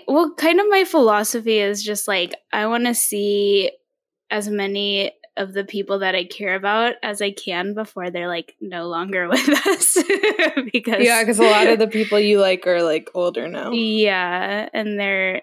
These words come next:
Speaker 1: I mean, Christine McVie is a perfect example of, like, I missed out on being able to see Fleetwood Mac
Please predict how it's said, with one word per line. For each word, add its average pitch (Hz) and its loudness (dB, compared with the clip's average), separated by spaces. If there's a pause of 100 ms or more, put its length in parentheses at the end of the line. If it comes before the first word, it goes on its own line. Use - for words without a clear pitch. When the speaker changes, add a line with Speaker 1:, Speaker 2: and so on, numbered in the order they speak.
Speaker 1:
I 196 -6
mean, 185 -4
Christine 196 -6
McVie 180 -6
is 175 -8
a 113 -4
perfect 180 -6
example 190 -6
of, - -4
like, - -8
I 196 -6
missed 180 -8
out 180 -2
on 190 -4
being 196 -4
able 196 -4
to 202 -8
see 196 -6
Fleetwood 180 -6
Mac 170 -6